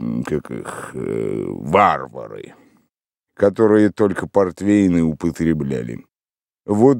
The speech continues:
так и закончилась Древняя Греция, топчися на конём. Портвейн родимый их загубил. А мастера они были замечательные.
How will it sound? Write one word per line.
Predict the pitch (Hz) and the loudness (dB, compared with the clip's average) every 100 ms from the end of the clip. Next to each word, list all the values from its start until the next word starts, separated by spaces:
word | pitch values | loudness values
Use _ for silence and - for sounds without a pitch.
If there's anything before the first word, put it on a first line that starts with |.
| - | 0
так | - 131 127 | 2 2 4
и | |
закончилась | 117 123 113 104 92 95 95 92 | 4 4 4 0 0 2 2 2
Древняя | 90 95 92 90 90 | 2 4 4 4 4
Греция, | 87 90 85 - 87 85 | 4 2 2 0 0 0
топчися | - 92 - - 85 73 80 | 0 -4 -4 -6 -4 -2 0
на | 80 78 | 0 -2
конём. | 82 78 73 71 - _ _ _ _ _ _ _ | -2 -2 -2 -6 -10 _ _ _ _ _ _ _
Портвейн | 87 90 92 95 95 90 | -2 -2 -2 2 4 4
родимый | 87 80 82 76 73 | 2 0 -2 -2 -2
их | 78 | -4
загубил. | 78 76 76 78 65 60 62 - _ _ _ _ _ _ | -4 -4 -4 -4 -6 -10 -12 -16 _ _ _ _ _ _
А | |
мастера | 87 87 85 - 78 85 85 87 | 0 2 2 -2 0 2 4 2
они | 80 82 | 0 -4
были | 80 - 87 87 82 - - - - _ _ | -6 -4 -6 -6 -8 -8 -8 -10 -16 _ _
замечательные. | 101 95 80 85 - - - - - - - 50 50 50 50 - | -2 0 0 -4 -6 -8 -2 -2 -2 -10 -8 -6 -4 -2 0 -2